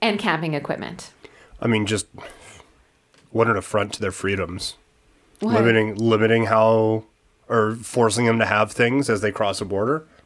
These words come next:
Speaker 2: Disgusting. Another thing that
Speaker 1: What
Speaker 2: I
Speaker 1: is
Speaker 2: like
Speaker 1: the
Speaker 2: on
Speaker 1: joke
Speaker 2: here,
Speaker 1: there?
Speaker 2: uh, an anti-vax joke.
Speaker 1: Oh.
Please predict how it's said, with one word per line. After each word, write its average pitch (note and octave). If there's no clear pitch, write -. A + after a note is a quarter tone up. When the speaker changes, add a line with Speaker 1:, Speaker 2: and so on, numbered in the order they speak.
Speaker 2:
Disgusting. -
Another F3
thing F3+
that E3
Speaker 1:
What C#3
Speaker 2:
I -
Speaker 1:
is C3+
Speaker 2:
like C#3+
Speaker 1:
the -
Speaker 2:
on -
Speaker 1:
joke A#4+
Speaker 2:
here, F4
Speaker 1:
there? G3+
Speaker 2:
uh, B2
an A2+
anti-vax G#2+
joke. -
Speaker 1:
Oh. G3